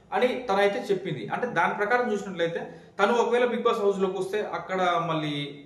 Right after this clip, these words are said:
వాళ్ళ తమ్ము-, మా తమ్ముడు మా మదర్ కూడా చూసుకుంటున్నారు ఈ మధ్య. ఆ, ఒక థర్టీ మెంబర్స్ వరకు వర్కర్స్‌ను కూడా, ఆ, మెయింటైన్ చేస్తున్నట్టయితే తను చెప్పింది.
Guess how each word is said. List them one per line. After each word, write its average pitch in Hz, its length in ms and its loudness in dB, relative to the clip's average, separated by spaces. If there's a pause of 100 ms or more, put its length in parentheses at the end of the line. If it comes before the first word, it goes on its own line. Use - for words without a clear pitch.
వాళ్ళ 151 160 0
తమ్ము-, 175 420 -2
మా 151 120 2
తమ్ముడు 175 420 2
మా 151 260 0
మదర్ 156 160 0
కూడా 160 180 0 (100)
చూసుకుంటున్నారు 147 460 -6
ఈ 135 80 -4
మధ్య. 135 260 -8 (460)
ఆ, 123 300 -2
ఒక - 240 -4
థర్టీ 175 220 0
మెంబర్స్ 180 380 -2
వరకు 190 640 2 (260)
వర్కర్స్‌ను 196 600 0
కూడా, 175 200 0
ఆ, 131 480 -4
మెయింటైన్ 165 280 -2
చేస్తున్నట్టయితే 139 640 -6
తను 147 160 -8
చెప్పింది. 147 520 -8